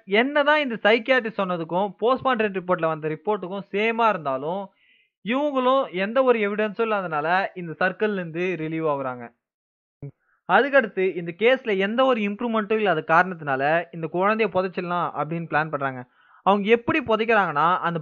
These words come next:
பாக்ஸ்லயும் அவனுடைய கலர்லயும் "The Unknown Child of America" அப்படின்னு எழுதி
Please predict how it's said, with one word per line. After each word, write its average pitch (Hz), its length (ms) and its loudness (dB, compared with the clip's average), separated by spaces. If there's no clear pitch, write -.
பாக்ஸ்லயும் 254 500 4
அவனுடைய 185 320 -2
கலர்லயும் 185 600 2
"The 170 100 6
Unknown 240 360 4
Child 202 240 0
of 208 180 2
America" 175 460 0
அப்படின்னு 170 400 0
எழுதி 185 400 -2